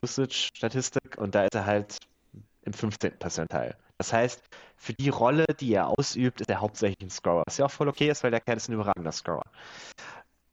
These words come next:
Ich würde tatsächlich noch mehr sagen, dass Mike Conley dem Team da wahnsinnig gut tut, weil das halt so jemand ist, der eine ruhige Hand hat, der genau weiß, welchen Pass er zu spielen hat. Also ich,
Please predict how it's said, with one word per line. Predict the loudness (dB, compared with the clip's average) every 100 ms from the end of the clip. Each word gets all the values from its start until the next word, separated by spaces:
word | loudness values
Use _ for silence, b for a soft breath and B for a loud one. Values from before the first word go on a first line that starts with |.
| _
Ich | -2 -2 -4 -14
würde | -2 0 0 -2
tatsächlich | -8 -4 -2 -2 2
noch | 2 2
mehr | 2 2
sagen, | 4 0 2
dass | 0 0
Mike | -2 0
Conley | 0 2 2 2 2 -2 -6 _ _ _ _ -2
dem | -2
Team | -2 -2
da | 0 0
wahnsinnig | 0 -2 -6 -12
gut | -10 -12 -8
tut, | -6 0
weil | 2
das | 2 2
halt | 2 2
so | 4
jemand | 4 4 2 0
ist, | 2 2 2 -6 B B B B _
der | 4 6 6 6 6 4
eine | 2
ruhige | 4 4 4 4
Hand | 2 0 0
hat, | 0 -2 -16 B B B 0
der | 4 6
genau | 6 4 4 4 6
weiß, | 4 4
welchen | 2 2 -2
Pass | -2 0
er |
zu | 0 0
spielen | 0 2 2
hat. | 0
Also | -2
ich, | -4